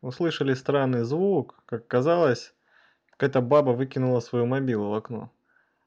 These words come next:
Но мы, как порядочные пацаны, решили занести ей телефон. Отдали, она нас поблагодарила и дала сотку на мороженое. Вроде бы на этом и все, но нет, мы заметили, что у телефона не хватало крышки.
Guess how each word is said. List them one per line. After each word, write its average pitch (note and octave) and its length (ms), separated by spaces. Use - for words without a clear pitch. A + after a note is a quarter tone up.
Но D#3 120
мы, F#3+ 120
как E3+ 200
порядочные C3+ 580
пацаны, B2 500
решили C3+ 340
занести B2 480
ей A2+ 160
телефон. A2 760
Отдали, C3+ 760
она A#2+ 240
нас G#2+ 100
поблагодарила A#2 1040
и - 20
дала C#3+ 300
сотку - 340
на A2+ 100
мороженое. G#2 640
Вроде D#3+ 240
бы F3 140
на E3+ 180
этом E3 240
и F3 60
все, A2 460
но C3 120
нет, B2 360
мы A#2 100
заметили, D#3 460
что C#3+ 200
у C3+ 60
телефона D3 520
не C#3+ 80
хватало C#3+ 420
крышки. - 580